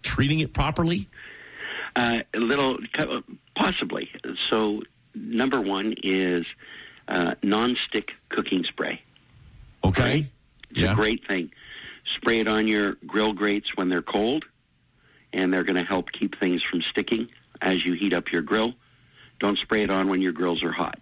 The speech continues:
Speaker 1: <laughs>
Speaker 2: It turns into a flamethrower.
Speaker 1: Right.
Speaker 2: All right?
Speaker 1: <laughs>
Speaker 2: And then your food, just a light little a-, uh, layer of nonstick or a brush of, of vegetable oil or olive oil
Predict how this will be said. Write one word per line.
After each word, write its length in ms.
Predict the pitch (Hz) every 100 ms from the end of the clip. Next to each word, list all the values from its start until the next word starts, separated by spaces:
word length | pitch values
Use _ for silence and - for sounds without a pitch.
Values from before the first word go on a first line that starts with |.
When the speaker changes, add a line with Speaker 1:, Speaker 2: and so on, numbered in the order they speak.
| -
Speaker 1:
<laughs> 120 | 85
Speaker 2:
It 200 | 95 113
turns 280 | - - 131
into 280 | 110 - 90
a 60 |
flamethrower. 760 | - 95 90 107 - - - 151
Speaker 1:
Right. 320 | 104 104 80 - - - - - - - - - - -
Speaker 2:
All 60 |
right? 200 | 208 139 -
Speaker 1:
<laughs> 100 | 156
Speaker 2:
And 300 | 131 101 101
then 360 | 104 104 104 107 - - -
your 280 | 101 101 95 -
food, 360 | 151 151 135 - _ -
just 220 | 135 139
a 40 |
light 380 | 123 107 117 123
little 260 | 104 98 95
a-, 300 | 95 95 90
uh, 320 | 92 90 87 -
layer 380 | 87 98 95 90 -
of 220 | 87 82
nonstick 680 | 90 92 101 - 104 107 87
or 160 | 87
a 20 | 82
brush 320 | - 92 -
of, 140 | 90 85 -
of 280 | 92 87 80 76 -
vegetable 420 | 95 - - 87
oil 320 | 90 95 92
or 140 | 85 87
olive 240 | 95 90
oil 280 | 90 92